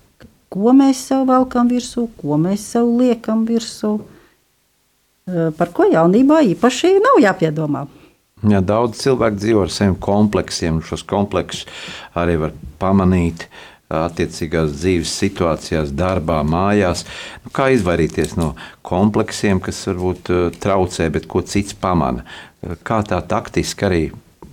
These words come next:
Speaker 2: pamācīt cilvēku, lai viņš, eh, nebūtu aizskarts, aizvainots un,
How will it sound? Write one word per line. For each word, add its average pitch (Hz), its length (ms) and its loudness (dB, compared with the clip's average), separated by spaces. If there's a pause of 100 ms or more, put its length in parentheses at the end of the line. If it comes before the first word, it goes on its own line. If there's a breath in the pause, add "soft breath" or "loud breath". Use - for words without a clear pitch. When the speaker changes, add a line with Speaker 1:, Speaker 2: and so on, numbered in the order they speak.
(260)
Speaker 2:
pamācīt 107 640 -2
cilvēku, 87 560 0 (480 loud breath)
lai 85 160 -2
viņš, 80 200 -2 (120)
eh, 50 340 -6
nebūtu 76 400 -2
aizskarts, 90 520 -4
aizvainots 85 760 0
un, 80 180 -2